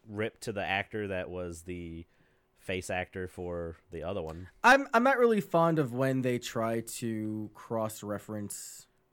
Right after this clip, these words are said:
Speaker 2: the, the movies to make them
Speaker 1: Yeah.
Speaker 2: look l-, like, I, let,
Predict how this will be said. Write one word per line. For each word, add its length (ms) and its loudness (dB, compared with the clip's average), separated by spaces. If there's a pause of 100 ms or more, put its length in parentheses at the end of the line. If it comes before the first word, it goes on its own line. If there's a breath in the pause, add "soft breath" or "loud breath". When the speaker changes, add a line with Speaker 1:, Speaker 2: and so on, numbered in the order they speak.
(180)
Speaker 2:
the, 420 -8
the 120 -10
movies 880 -4 (480)
to 100 -10
make 240 -8
them 180 -6
Speaker 1:
Yeah. 80 -4
Speaker 2:
look 180 -6
l-, 120 -12 (480)
like, 320 -12
I, 200 -2
let, 240 0